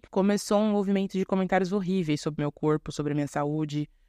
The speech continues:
Coisas do tipo, "Ai, tá cuidando da pele, mas não tá cuidando do coração, né?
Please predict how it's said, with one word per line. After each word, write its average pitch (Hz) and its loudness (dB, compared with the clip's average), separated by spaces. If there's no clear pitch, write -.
Coisas 165 0
do 156 -4
tipo, - -6
"Ai, 185 4
tá 151 -2
cuidando 165 2
da 165 0
pele, 165 0
mas 190 0
não 208 0
tá 208 -4
cuidando 214 -2
do 214 -4
coração, 233 0
né? 175 -4